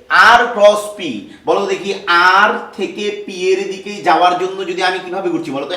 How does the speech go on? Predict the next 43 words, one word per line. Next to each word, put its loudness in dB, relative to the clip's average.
অ্যান্টিক্লকওয়াইজ, -2
মানে -6
আমার 0
হাত 2
যদি -6
আর -2
থেকে -8
পি -12
এর -6
দিকে -4
এভাবে -6
নিয়ে 0
যায়, 0
তাহলে -4
আমার -2
আঙুলটা -4
কোন -6
দিকে -4
ডিরেক্ট -6
করতেছে? -10
ডিরেক্ট -4
করতেছে -10
হচ্ছে -10
ও -2
বোর্ডের 0
উপরের 0
দিকে, -6
মানে -6
এই 0
তলে 0
বরাবর 0
বাইরের 4
দিকে -6
যে 2
আমার 2
ডিরেকশনটা, -6
সেই 0
ডিরেকশনটার 0
একক -6
ইউনিট -6
ভেক্টরটা -4
হচ্ছে -6
ইটা -2